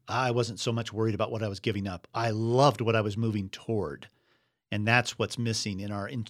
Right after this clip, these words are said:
understanding of this story. Okay, now let's, let's flash forward in their trajectory, um, to, uh,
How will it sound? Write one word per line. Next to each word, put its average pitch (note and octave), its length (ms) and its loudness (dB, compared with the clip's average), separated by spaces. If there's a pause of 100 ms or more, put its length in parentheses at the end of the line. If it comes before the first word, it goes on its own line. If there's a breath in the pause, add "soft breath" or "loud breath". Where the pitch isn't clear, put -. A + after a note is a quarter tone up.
(120)
understanding A2+ 600 -2
of G2 60 -4
this F#2+ 140 -6
story. - 420 -6 (420)
Okay, D#3 200 4
now F#3 200 6
let's, F#3 260 0 (120)
let's D#3 160 -2
flash E3 380 4
forward D3+ 420 4
in B2+ 220 -4
their B2 260 2
trajectory, A#2 840 -4 (480)
um, G#2+ 440 6 (400)
to, C#3 380 6 (260)
uh, B2 180 2